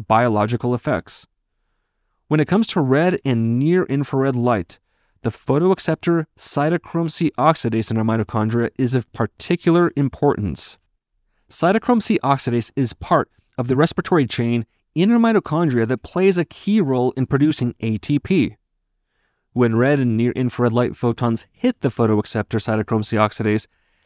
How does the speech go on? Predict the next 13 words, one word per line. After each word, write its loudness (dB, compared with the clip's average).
it 0
helps 0
the -2
mitochondria 0
use 0
oxygen 0
more 0
efficiently 0
to -8
produce 0
A 0
T -2
P. 0